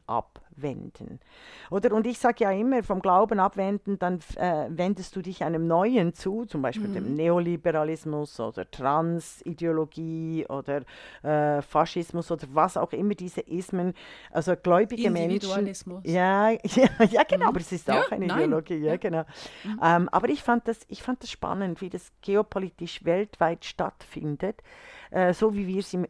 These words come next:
Speaker 1: Iran eben auch feststellen, äh, mit, äh, dieser Weigerung, sich dem, äh, regio-, religiösen Islamofaschismus zu unterwerfen.
Speaker 2: Darf ich nachfragen? Also
Speaker 1: Mhm.
Speaker 2: wenn du sagst, da,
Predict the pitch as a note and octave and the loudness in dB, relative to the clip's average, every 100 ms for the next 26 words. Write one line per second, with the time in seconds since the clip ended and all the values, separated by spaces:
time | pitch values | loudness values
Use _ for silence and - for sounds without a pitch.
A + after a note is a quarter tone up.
0 | - F3 D#3 D3+ G3 - F3 F3 E3 - | -4 2 4 4 2 0 -6 -2 -2 -2
1 | - D#3 - - C#3+ C#3+ F#3 A3 A#3+ - | -4 -6 -8 -6 -4 -2 -2 -4 -8 -14
2 | - - - F3+ F3+ F3 F3+ G3 - - | -20 -18 -4 2 4 4 0 -2 -6 -8
3 | - F3 E3 - F#3 F3 C#3+ D3+ B2+ G3 | -2 0 0 -4 -8 -8 0 4 6 4
4 | G#3 A3 F3+ F3 G3 F#3 - - F#3 - | 2 -2 0 0 0 -2 -8 -8 -8 -6
5 | F3+ F3 E3 - E3+ E3 D#3+ E3 D#3 D3+ | -4 -2 -4 -4 0 0 2 0 -2 -4
6 | D#3 - D#3 E3 D#3+ D3+ D#3+ E3 F#3 D3+ | -4 -4 0 0 -2 -4 -2 -2 -6 -6
7 | D#3 D3 D#3 C3 - C#3 - D3 - - | -4 -4 -4 -8 -10 -12 -12 -12 -10 -10
8 | D3 C3+ C3 C3 - - C3+ G#3+ C4+ G#3+ | -8 -8 -8 -10 -12 -12 -12 -10 -8 -8
9 | C4 D#4 - F3+ F#3 G3+ B3 G3+ G#3+ A#3 | -8 -10 -12 -12 -10 -10 -6 0 2 2
10 | C4+ F#3+ F#3+ G#3 - G#3 | 0 -4 -6 -8 -10 -16